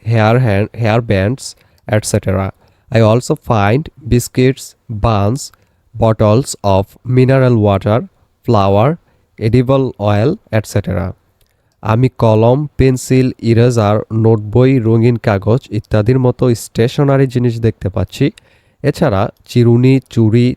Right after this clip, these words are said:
চুলের ব্যান্ড ইত্যাদিও দেখতে পাচ্ছি। আমি বিস্কুট,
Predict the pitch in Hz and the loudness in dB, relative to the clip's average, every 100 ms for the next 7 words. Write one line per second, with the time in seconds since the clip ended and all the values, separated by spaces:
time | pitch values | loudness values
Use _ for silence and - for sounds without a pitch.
0 | - - 113 131 117 110 98 107 - - | -6 -2 2 2 0 0 0 -2 -6 -16
1 | _ _ 120 - 131 127 156 175 123 - | _ _ -10 -2 0 2 2 2 -2 -2
2 | 101 98 - - 95 113 _ _ _ - | -4 -4 -6 -6 -8 -8 _ _ _ -2
3 | 120 117 120 143 - 135 147 | 0 2 0 -2 -2 0 0